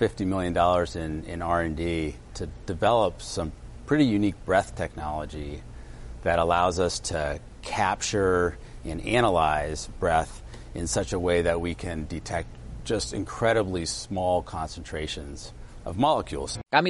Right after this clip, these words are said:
Speaker 2: telah menghabiskan enam tahun terakhir ini dan sekitar lima puluh juta dolar dalam penelitian dan pengembangan untuk membuat sejumlah teknologi penganalisis napas yang cukup unik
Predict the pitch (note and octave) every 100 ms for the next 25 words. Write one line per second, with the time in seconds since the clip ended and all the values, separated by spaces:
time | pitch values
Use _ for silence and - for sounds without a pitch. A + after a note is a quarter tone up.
0 | F3+ F3+ E3+ D#3+ E3 - F3+ F3 D#3+ D#3+
1 | E3 D#3 D#3+ D#3+ C#3 C3+ C3+ C3 C3 F3+
2 | A3 D#3 D#3 - E3 E3 E3 F#3+ G3 G3
3 | G3+ F#3+ E3 F#3 F3+ F#3 G3+ D3 G2 _
4 | _ _ B2 B2+ B2 C3 C3 - B2+ D#3+
5 | F#3+ A#2+ A2+ A2+ A#2 A2 A2 D#3+ G#3 -
6 | G#3 - G3 E3+ E3+ - C#3 C#3+ C#3+ C#3+
7 | C3+ B2+ B2+ B2+ A#2+ F#3 - B2 A#2+ A#2+
8 | A#2+ C3+ - A#2+ A2 C3+ F3+ - A2 A2+
9 | A2+ A#2 B2 G#3 G3+